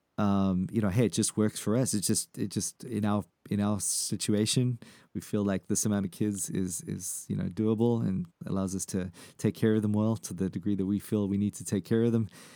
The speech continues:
And, um, and, and, and probably that's what's weighed heavily on, on Candace in my mind, in, in that we feel like, you know, we have a, have a child and, uh, you know, I, d-, you wanna make sure you're taking care of that, that child, and you feel an obligation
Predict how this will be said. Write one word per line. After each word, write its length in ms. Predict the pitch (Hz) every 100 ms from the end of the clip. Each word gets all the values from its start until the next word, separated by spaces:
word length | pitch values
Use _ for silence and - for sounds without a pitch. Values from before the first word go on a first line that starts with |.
| - - - _
And, 320 | 110 107 104 110
um, 460 | 107 104 101 104 - -
and, 140 | 107
and, 260 | 110 113 - -
and 200 | 117 -
probably 280 | 139 123 107
that's 280 | 117 - 104
what's 200 | 95 -
weighed 280 | 104 101
heavily 340 | 87 110 104 101
on, 160 | 95 95
on 200 | 98 92
Candace 380 | - 110 98 90
in 80 |
my 160 | 98 117
mind, 320 | 101 90 90
in, 160 | - 104 107
in 120 | 104 101
that 140 | 101
we 120 | 98
feel 260 | 98 113 101
like, 260 | 95 92 - - - - - -
you 60 |
know, 100 | 113
we 140 | 107 107
have 180 | 123 104
a, 100 | 104 -
have 140 | 117 104
a 40 |
child 520 | - - 117 113 107
and, 180 | 104 92 - - _ _ _ _ -
uh, 440 | 98 98 95 - - - _ _ _ _ _
you 280 | 147 - 120
know, 80 | 110
I, 280 | 107 117 117
d-, 200 | - -
you 140 | 131 143
wanna 180 | 160
make 160 | 117 113
sure 160 | - 123
you're 80 |
taking 280 | 101 139 104
care 300 | - 180 262
of 80 | 104
that, 220 | 101 107 -
that 180 | 110 104
child, 460 | - 107 101 101 -
and 480 | 151 110 107 101
you 160 | - 113
feel 240 | - 127
an 80 | 110
obligation 800 | 107 98 95 131 151 113 101 113